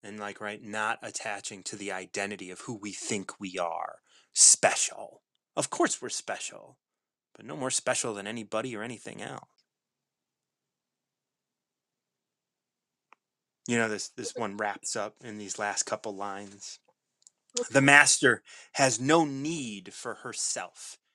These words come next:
Speaker 1: She doesn't seek or expect attention. Not needing to appease herself, she has no requests."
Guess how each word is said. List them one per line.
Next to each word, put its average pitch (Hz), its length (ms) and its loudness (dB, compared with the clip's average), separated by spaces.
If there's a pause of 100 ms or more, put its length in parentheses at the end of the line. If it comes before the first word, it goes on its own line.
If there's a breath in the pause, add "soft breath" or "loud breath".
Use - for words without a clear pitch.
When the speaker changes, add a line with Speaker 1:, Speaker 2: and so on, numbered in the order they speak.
(560)
Speaker 1:
She - 180 -14
doesn't 127 300 -8
seek 135 400 -8
or 135 80 -8
expect - 480 -10
attention. 104 580 -10 (1040)
Not 113 260 -6
needing 110 360 -12
to - 160 -10
appease 143 440 -4
herself, 123 560 -2 (340)
she - 260 -2
has 107 400 -4
no 123 420 -4
requests." - 1000 -8